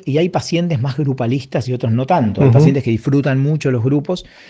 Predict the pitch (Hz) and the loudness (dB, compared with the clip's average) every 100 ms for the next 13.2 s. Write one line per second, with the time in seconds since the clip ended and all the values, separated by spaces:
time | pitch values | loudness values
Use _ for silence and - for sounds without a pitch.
0 | - - 165 170 180 190 190 175 160 170 | -20 -4 2 4 4 4 2 2 2 2
1 | 190 165 131 143 127 110 120 127 - 135 | 2 0 0 0 0 2 2 0 -2 -4
2 | 131 123 120 143 - 160 139 123 139 139 | -2 0 2 0 0 -2 -2 -2 -2 0
3 | 135 113 123 131 156 131 120 127 135 135 | 0 0 0 0 -2 -2 -2 -2 -2 0
4 | 131 - 131 160 185 156 160 - 220 139 | -2 -2 0 0 0 0 0 -2 -2 -2
5 | 85 _ _ - - 120 101 - - 117 | -6 _ _ -4 4 4 2 -4 -10 -4
6 | 131 170 165 147 196 220 123 107 135 135 | 0 2 2 4 4 4 2 0 0 2
7 | 123 120 160 220 - 139 123 120 113 113 | 2 2 2 0 0 -2 0 0 -2 0
8 | 113 107 127 - 135 120 104 - - _ | 0 0 0 0 -2 -2 -4 -10 -20 _
9 | 113 135 123 131 120 127 120 123 113 170 | -4 -2 0 -2 -2 -2 -2 0 0 -2
10 | - 151 131 139 131 123 196 190 147 143 | -2 -2 -2 0 2 2 2 2 0 2
11 | 214 214 214 208 165 151 180 180 147 - | 2 0 0 2 2 2 2 2 0 0
12 | 147 175 - - 95 123 110 107 113 104 | 2 2 0 -8 -6 -4 -2 0 0 0
13 | 110 160 | -2 -6